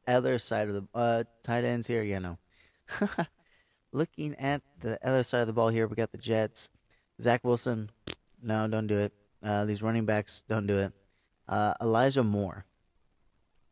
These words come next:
My guy, my guy, my guy. He gets the targets. Um,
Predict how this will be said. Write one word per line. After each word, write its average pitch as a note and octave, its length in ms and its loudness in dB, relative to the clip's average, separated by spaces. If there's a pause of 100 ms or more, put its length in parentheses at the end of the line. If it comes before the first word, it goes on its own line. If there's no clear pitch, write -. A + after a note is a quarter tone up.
(240)
My G2+ 160 -10
guy, G1+ 280 -12
my A#1+ 200 -18
guy, G1+ 160 -20 (120)
my - 80 -20 (200)
guy. A2 400 0 (1200)
He B2 80 2
gets D#3 160 2
the C#3+ 60 -4
targets. D3 680 -6
Um, G2 500 -4